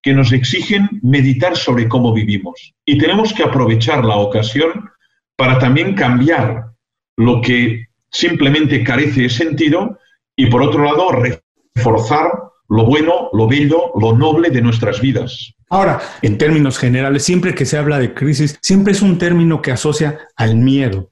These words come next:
Speaker 2: a tener cuidado. Si viene una crisis económica, siempre es eso, hay que tener cuidado, hay que tener miedo. En este momento vivimos una crisis casi en todos sentidos, porque es espiritual, eh, emocional, se anuncia una crisis económica muy difícil, además el problema médico.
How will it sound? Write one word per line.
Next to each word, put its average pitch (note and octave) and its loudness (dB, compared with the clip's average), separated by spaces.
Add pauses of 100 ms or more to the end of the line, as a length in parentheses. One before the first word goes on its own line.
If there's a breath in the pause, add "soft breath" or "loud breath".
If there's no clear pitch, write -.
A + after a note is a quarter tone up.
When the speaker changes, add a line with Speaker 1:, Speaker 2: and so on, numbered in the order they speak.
(120)
Speaker 2:
a A#2+ 0
tener C#3 0
cuidado. B2 0
Si - -2
viene E3 2
una E3 0
crisis C#3+ 0
económica, E3 0
siempre D3+ 0
es C3+ -2
eso, D3 0
hay B2+ -2
que C3+ -2
tener B2 0
cuidado, B2+ 0
hay A#2+ -2
que A2+ -4
tener A#2+ 0
miedo. C3 0 (140)
En D3 2
este F3 2
momento E3+ 0
vivimos D3 0
una D3+ -2
crisis D3+ -2
casi F#3+ 0
en D#3 0
todos A3 -2
sentidos, E3 0
porque C3+ -2
es B2 -4 (120)
espiritual, D#3+ 0 (300 loud breath)
eh, D#3 0
emocional, D#3 0 (180 loud breath)
se F3 -4
anuncia E3+ 2
una D#3+ -2
crisis D3+ 0
económica D3 0
muy D3 2
difícil, D3 0
además D#3 -2
el C#3+ -2
problema C#3 0
médico. C#3 -2